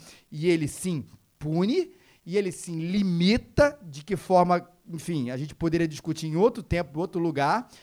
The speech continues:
mas vê que aqueles que promovem a maldade, a injustiça, crimes contra a humanidade, contra a liberdade humana, devem ser, pelo Estado,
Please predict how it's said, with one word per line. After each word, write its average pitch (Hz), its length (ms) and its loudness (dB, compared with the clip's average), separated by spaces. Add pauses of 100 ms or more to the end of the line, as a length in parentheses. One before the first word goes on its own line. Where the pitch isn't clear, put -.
(240)
mas 190 200 -2
vê 190 160 0
que 208 80 -2
aqueles 214 280 4
que - 100 -2
promovem 180 520 4
a 175 40 4
maldade, 165 680 2 (220)
a 175 100 0
injustiça, 180 880 0 (280)
crimes 208 320 -6
contra 202 320 -8
a - 20 -4
humanidade, 185 680 0
contra 196 220 -4
a - 20 -4
liberdade 180 480 0
humana, 190 360 -4
devem 226 520 2
ser, 190 360 -2
pelo 247 280 -4
Estado, 160 760 0